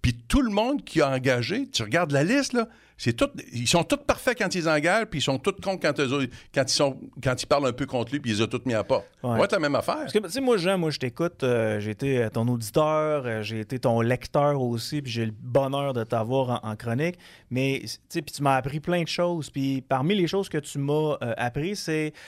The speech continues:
Speaker 2: sais, les paroles, c'est quelque chose, mais faut que, ce qu'il faut que tu regardes,
Speaker 1: Ouais.
Speaker 2: c'est ce que la personne va
Speaker 1: Tout à fait,
Speaker 2: faire.
Speaker 1: les résultats.
Speaker 2: Puis dans le cas de Trump, on, j'ai l'impression que les gens ont, ont, ont une tendance à pas regarder ce qu'il a fait pendant son quatre ans de mandat, mais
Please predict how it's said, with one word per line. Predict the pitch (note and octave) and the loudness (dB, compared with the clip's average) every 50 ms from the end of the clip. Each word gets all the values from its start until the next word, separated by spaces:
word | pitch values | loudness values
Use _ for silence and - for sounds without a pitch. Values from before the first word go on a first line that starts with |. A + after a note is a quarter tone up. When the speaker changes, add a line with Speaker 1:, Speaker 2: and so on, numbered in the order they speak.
| - - | -20 -10
Speaker 2:
sais, | - - G#3+ | -4 0 2
les | A3+ F#3+ E3+ | 2 2 2
paroles, | - D3 C3+ C#3 D3+ F3 G3 G3+ F#3+ | 2 2 2 2 4 4 4 4 2
c'est | D#3+ D3+ C#3 | 0 -2 -2
quelque | D#3 C#3 C3+ - D3 C3 | -2 -2 -2 -2 -2 -4
chose, | - - F#3+ G3 F#3 D3+ | -2 -4 -4 -4 -4 -4
mais | C3+ C3+ C3 B2+ | -4 -4 -4 -4
faut | B2+ - - E3+ | -4 -6 -6 -8
que, | E3+ - - | -8 -8 -12
ce | - - | -12 -10
qu'il | - E3+ | -8 -6
faut | C#3+ - G3+ | -4 -4 -4
que | - - | -4 -4
tu | - | -6
regardes, | D3 B2+ B2+ B2+ C#3+ D#3 E3+ F#3 | -6 -4 0 0 2 2 2 2
Speaker 1:
Ouais. | F#3 D3+ | 0 -2
Speaker 2:
c'est | - - C#3+ | -4 -4 -6
ce | B2+ - | -4 -2
que | D3+ | 0
la | C#3 C3+ B2+ | 0 0 0
personne | - C#3 B2 - - F3+ F3 E3+ | 0 -2 -4 -2 -2 0 0 0
va | D3+ B2+ C3 B2 | 0 2 2 2
Speaker 1:
Tout | A2+ - - | 2 2 2
à | G3+ D3+ | 2 2
fait, | C3+ | 2
Speaker 2:
faire. | G2 F#2 | 2 2
Speaker 1:
les | G2+ | 2
résultats. | F#2+ G#2+ G2 G#2 A2 F#2 - B2 G2+ - G#2 | 2 2 0 0 -2 0 0 0 0 0 -2
Speaker 2:
Puis | C#3+ D3 D3+ - | -4 -4 -4 -2
dans | C#3 D3+ D3 | -2 0 0
le | D3 D3 | 0 0
cas | D3 - A3+ B3+ C4 | 0 2 4 4 4
de | G3+ D#3 | 2 0
Trump, | C#3+ - - F3+ G3+ A3+ B3+ C4 B3 F#3+ - - | -2 -2 -4 -2 -2 0 -2 -2 -4 -8 -8 -6
on, | B2+ C3 - - A#2+ | -4 -4 -4 -4 -6
j'ai | A#2 B2 B2+ | -4 -2 -2
l'impression | C3 C3 C#3+ C#3 C3+ C3+ A3 B3+ C#4 | 0 0 2 2 2 2 0 -2 -2
que | - - | 0 0
les | D#3+ D3 C#3+ C3+ C3+ | 0 2 2 0 -2
gens | B2+ C#3 F#3 G#3+ A3 A3+ - - | -2 -2 -2 -2 -2 -4 -4 -4
ont, | B2+ C3 B2+ - | -2 -2 -2 -2
ont, | - C3 B2+ - - B2+ | -4 -6 -6 -4 -2 -2
ont | C3 | -2
une | C3+ C#3 | 0 0
tendance | C3+ D#3 C#3+ C#3+ D#3+ G3+ A#3 G#3+ - | 2 2 2 2 2 0 0 0 -2
à | C#3 B2 | -2 0
pas | - G#3 A3+ | 2 2 0
regarder | F#3+ F#3 F3+ F3 D#3 D#3 F#3+ G#3+ | 2 2 2 0 2 0 -2 -2
ce | - | -2
qu'il | - F3 | 0 -2
a | C#3+ - | 0 0
fait | G3 G3+ - | 0 -2 0
pendant | - C#3+ C#3 C#3+ D3+ D#3+ | 0 0 0 0 0 0
son | - D3+ C#3+ | 0 -2 -2
quatre | C3 - C#3+ C3 - C#3 | 0 0 0 0 2 0
ans | D3 D#3 | 0 0
de | D3+ | 0
mandat, | D3 C#3+ C3+ C3+ F#3 A#3+ C4 | 0 0 0 2 2 2 2
mais | A3 E3+ D#3+ D#3+ | 2 0 -4 -4